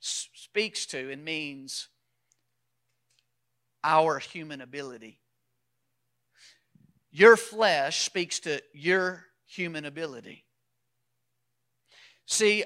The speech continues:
a fish, a fish's skin, a fish's flesh,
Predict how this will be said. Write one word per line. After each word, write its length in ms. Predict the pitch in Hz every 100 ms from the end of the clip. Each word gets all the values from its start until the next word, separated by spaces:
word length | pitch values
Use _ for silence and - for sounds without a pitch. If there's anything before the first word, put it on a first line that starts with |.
| -
a 100 | 160
fish, 960 | - - 277 220 160 214 - - - _ _ _ _ _ _ _ _ _ -
a 120 | 160
fish's 540 | 156 - 262 - 190 -
skin, 720 | - - 233 196 139 131 151
a 80 | 151
fish's 640 | - 214 196 - 170 156
flesh, 720 | - 190 190 135 147 - -